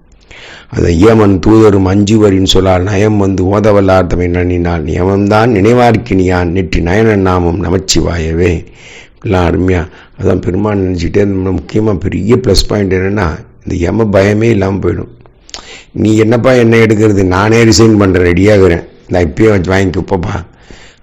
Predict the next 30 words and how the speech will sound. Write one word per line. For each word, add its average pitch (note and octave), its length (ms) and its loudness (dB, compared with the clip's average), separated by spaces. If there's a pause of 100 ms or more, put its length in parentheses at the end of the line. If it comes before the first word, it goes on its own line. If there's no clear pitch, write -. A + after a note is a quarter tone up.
அது A2 260 0
உடல் B2+ 200 4
ஒரு B2 200 2
பெரிய A#2+ 260 2
விஷயமா, A2+ 360 2
ஏன்னா A2+ 220 0
எங்க F#2 160 0
அப்பா F#2 200 -4
எனக்கு A2 240 2
இந்த G2+ 180 -2
உடம்புனா A2 320 0
இன்னொரு A2 240 0
உடம்பு G#2+ 180 -2
நல்ல G2+ 220 0
உடம்பு G2 340 0
கொடுக்க F2 200 -4
போறான், - 180 -6 (340)
அவ்வளவுதானே. G2 580 0 (500)
"நீ G#2+ 160 -2
யாரு A#2 260 2
என்ன A2+ 160 2
எடுக்கிறதுக்கு, G2 540 0
நானே G2 260 -2
தூக்கி G2 260 0
போறேன் E2 240 -2
போயா," E2+ 240 -2
அப்படி E2 240 -6
சொல்லிட்டு F2+ 380 0
போயிட்டே G2+ 220 2
இருப்பாங்க. E2+ 280 -4